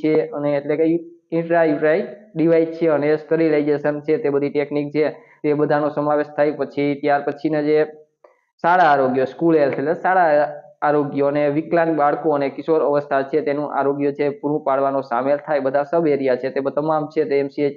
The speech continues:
નો માં સમાવેશ થાય maternal and child health માં. હવે ફર્સ્ટ સુપર most આઈ એમ પી જે antenatal care છે તે આ સેશનમાં જોવાના છીએ. નેક્સ્ટ સેશનમાં ઇન્ટરનેટલ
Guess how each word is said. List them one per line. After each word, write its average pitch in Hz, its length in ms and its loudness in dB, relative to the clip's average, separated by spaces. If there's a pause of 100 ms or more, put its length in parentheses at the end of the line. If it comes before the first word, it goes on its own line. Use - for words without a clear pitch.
નો 180 80 -4 (720)
માં 170 240 -2
સમાવેશ 151 400 0 (260)
થાય 175 300 2
maternal 151 360 0 (160)
and 143 80 -2 (120)
child 175 220 2 (280)
health 131 260 -6
માં. 127 120 -20 (720)
હવે 156 140 2 (140)
ફર્સ્ટ 185 340 -2
સુપર 190 320 0 (100)
most 156 280 0
આઈ 120 120 -2
એમ - 100 -12
પી 110 140 -8 (520)
જે 139 160 0 (160)
antenatal 175 560 0
care 160 240 2
છે 160 160 0
તે 143 140 0
આ 135 160 2
સેશનમાં 147 420 -2
જોવાના 147 360 0
છીએ. 147 180 -6 (340)
નેક્સ્ટ 156 300 -2
સેશનમાં 131 460 -4 (360)
ઇન્ટરનેટલ 151 540 0